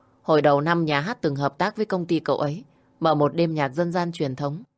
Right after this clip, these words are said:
rất thành công. Giới thiệu với cô." "À vâng, rất hân hạnh được gặp anh.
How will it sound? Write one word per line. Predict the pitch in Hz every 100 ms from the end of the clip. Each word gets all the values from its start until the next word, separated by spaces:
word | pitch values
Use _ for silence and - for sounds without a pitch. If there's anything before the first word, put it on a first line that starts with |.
| _
rất | - 220
thành | 190 147 131
công. | 170 170 - _ _ _ _
Giới | - 175
thiệu | 214 143
với | 139
cô." | 180 175 175 - _ _ _ _ _ _ _
"À | - 147
vâng, | 131 160 170 _ _ _ _ _ _ _ _ -
rất | - 214
hân | 196 165
hạnh | 156 147
được | 139
gặp | 143 139
anh. | 160